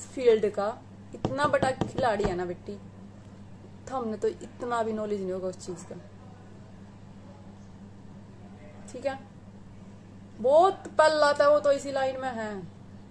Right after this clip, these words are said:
आज proof भी दिखा दूंगी। सिर्फ ये छोटा सा चैनल नहीं हमारा, तीन मिलियन का channel हो रहा है,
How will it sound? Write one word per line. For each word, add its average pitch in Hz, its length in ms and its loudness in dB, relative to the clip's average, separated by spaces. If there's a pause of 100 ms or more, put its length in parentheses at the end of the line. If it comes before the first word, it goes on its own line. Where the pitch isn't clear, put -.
(540)
आज 233 140 4
proof 262 260 -4
भी 226 140 -6
दिखा 208 280 -4
दूंगी। 190 260 -4 (580)
सिर्फ 277 300 -4
ये 302 80 0
छोटा 294 240 0
सा 285 100 -2
चैनल 262 320 0
नहीं 220 100 -4
हमारा, 220 280 -2 (880)
तीन 254 180 -6
मिलियन 240 320 -2
का 226 100 0
channel 214 300 -2
हो 202 100 -2
रहा 180 120 -4
है, - 40 -10